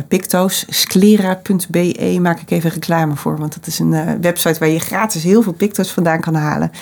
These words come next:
Eh, je kan ook met foto's werken. Soms is het heel belangrijk dat die ene beker waaruit, waaruit hij gaat drinken, dat het ook echt die beker is. Dus dan is een foto heel handig.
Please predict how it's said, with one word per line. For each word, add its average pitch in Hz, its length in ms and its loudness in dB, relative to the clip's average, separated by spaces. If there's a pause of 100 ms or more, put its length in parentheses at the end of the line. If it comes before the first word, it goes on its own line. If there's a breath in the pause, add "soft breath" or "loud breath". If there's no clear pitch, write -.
(600 loud breath)
Eh, - 160 2
je 185 80 6
kan 269 160 4
ook 254 100 4
met 208 120 2
foto's 294 520 0
werken. 285 440 -2 (540 loud breath)
Soms - 280 2
is 190 60 -2
het - 100 -4
heel 220 160 6
belangrijk 185 400 4
dat 170 120 0
die - 220 -2
ene 220 380 8
beker 202 400 4
waaruit, 175 640 0
waaruit 180 420 0
hij 165 80 -4
gaat 160 140 0
drinken, 180 280 2
dat 165 120 -2
het 165 120 -2
ook 170 100 -10
echt 156 240 0
die 208 200 8
beker 170 420 2
is. - 400 -6
Dus 175 220 -4
dan 185 160 -4
is 160 120 -4
een 156 80 -4
foto 214 360 0
heel 180 220 0
handig. 180 440 0